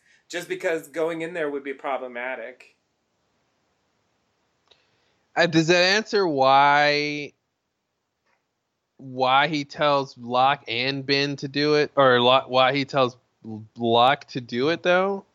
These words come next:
Speaker 1: Well, yeah, just because, like, to avoid the problem of Ben going in there, getting the orders, so that, so, like, Locke has to go in there alone, get the orders, but Ben's the one who's supposed to do it.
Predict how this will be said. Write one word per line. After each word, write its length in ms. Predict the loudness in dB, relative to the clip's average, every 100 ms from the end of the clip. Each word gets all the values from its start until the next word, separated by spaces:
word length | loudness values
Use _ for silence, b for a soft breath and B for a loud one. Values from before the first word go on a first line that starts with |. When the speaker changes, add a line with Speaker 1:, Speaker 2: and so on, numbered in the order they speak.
| _ _ _ B B 2
Speaker 1:
Well, 140 | 4
yeah, 120 | 4
just 200 | 0 -6
because, 400 | -10 -12 -12 -14 -8
like, 480 | -6 -6 -10 -20 -8
to 160 | -4
avoid 360 | -4 -6 -8 -8
the 80 | -12
problem 500 | -10 -10 -8 -12 -16
of 140 | -16
Ben 240 | -14 -14
going 280 | -12 -14 -14
in 160 | -18 -18
there, 220 | -16 -16
getting 320 | -14 -14 -14
the 80 | -16
orders, 540 | -10 -8 -8 -12 -14 -10
so 160 | -8
that, 220 | -6 -8
so, 120 | -8 -6
like, 160 | -6
Locke 320 | -4 -4 -4
has 140 | -8 -12
to 80 | -10
go 160 | -8
in 60 | -8
there 160 | -8
alone, 340 | -10 -10 -10 -10
get 180 | -12 -12
the 120 | -8
orders, 460 | -6 -6 -6 -12
but 280 | -14 -14 -10
Ben's 240 | -6 -6 -6
the 80 |
one 160 | -6 -6
who's 140 | -8
supposed 300 | -12 -12 -12 -16
to 40 |
do 280 | -14 -12 -10
it. 260 | -12 -16